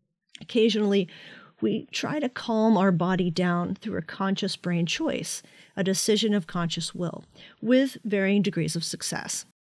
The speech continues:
Most of the time, our body actually initiates signals to our brain. Then our brain sends messages to other areas of the brain and body before our reasoning part of the brain,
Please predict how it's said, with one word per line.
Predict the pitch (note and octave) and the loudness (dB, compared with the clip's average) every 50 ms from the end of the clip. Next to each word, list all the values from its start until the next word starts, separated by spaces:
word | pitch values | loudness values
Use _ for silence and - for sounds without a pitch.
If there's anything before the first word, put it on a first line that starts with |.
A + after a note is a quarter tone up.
| _ _ _ _ _ _ _ _ _ _ _ _ _ _ _ _ _ _ | _ _ _ _ _ _ _ _ _ _ _ _ _ _ _ _ _ _
Most | G#3+ G#3+ A3+ - | -4 -2 -2 -2
of | B3+ A3 | -2 -2
the | G#3 G#3 | -2 -2
time, | - G#3+ G3 F#3+ G3 | 0 -2 0 0 2
our | F#3+ F#3+ F3 | 2 0 0
body | F3 F3+ F#3 F#3 F#3+ G3+ G3 - - - - _ _ | 0 0 2 2 0 -2 -4 -8 -20 -20 -20 _ _
actually | - F#3+ E3+ - - B3+ C4+ C#4+ C#4+ | -6 -6 -2 -2 0 0 2 4 4
initiates | C#4+ B3 G3 F#3+ C#3+ - A3 G3+ G#3 G3+ | 6 4 4 4 2 2 4 2 2 2
signals | - - G3 E3+ E3 F3+ F3 D#3+ | 0 -2 0 0 0 -2 -2 -4
to | - - | -4 -2
our | G3+ G3+ | -2 0
brain. | E3+ G3+ G3 F3 E3 E3 E3 - _ _ - _ - - _ _ _ _ _ _ _ | 2 2 0 0 0 -4 -6 -10 _ _ -20 _ -20 -20 _ _ _ _ _ _ _
Then | G#3+ F#3+ A3+ C4+ D#4+ D#4 | -8 -4 -2 0 0 2
our | C4 G#3+ G3 | 4 4 4
brain | E3+ F#3+ F#3 F#3 F#3 | 4 2 2 0 -2
sends | - - G#3 F3+ F3+ F#3 F3 - | -2 -2 -2 -2 -2 -4 -4 -4
messages | G#3+ G3 E3+ E3+ D#3+ - F3+ E3+ E3+ F3+ F3 F3+ - | -4 -2 -2 -2 -2 -4 -6 -4 -4 -4 -4 -4 -4
to | - - - | -6 -2 0
other | B3 G#3+ G#3 F#3 - | 0 2 2 0 0
areas | G3+ F#3 F3+ F3+ F3 F#3 F3 - | 0 2 2 2 0 -2 -2 -4
of | F#3+ F3 | -6 -6
the | F3 F3+ | -4 -6
brain | E3 F#3 F3+ E3+ F3 F3+ G3 | -4 -2 -2 -2 -2 -2 -2
and | F#3+ G3+ F#3+ | 0 -2 -2
body | E3+ E3+ E3 D#3 D#3+ E3 F#3 G#3 F#3 - _ _ | 0 0 0 0 0 0 -2 -2 -4 -8 _ _
before | A3 G#3 - - B3 B3 A#3+ A#3+ B3 B3+ B3+ - - - - - - - - | -10 -10 -8 -2 -2 0 0 0 -2 -4 -8 -12 -18 -20 -20 -20 -20 -12 -8
our | C4+ C#4+ C4 | -4 -4 -4
reasoning | B3 C4+ D#4 D#4+ E4+ D#4 D#4 A#3+ G3 F3+ | -2 2 2 2 4 4 4 2 2 2
part | E3 - G#3 F#3 F#3 F#3+ | 0 -2 -2 0 2 2
of | F#3 | 2
the | F3+ G3 | 0 -2
brain, | E3 F3 F3+ E3+ E3 E3+ F3+ A3 A3 | 0 0 0 0 0 0 0 -2 -6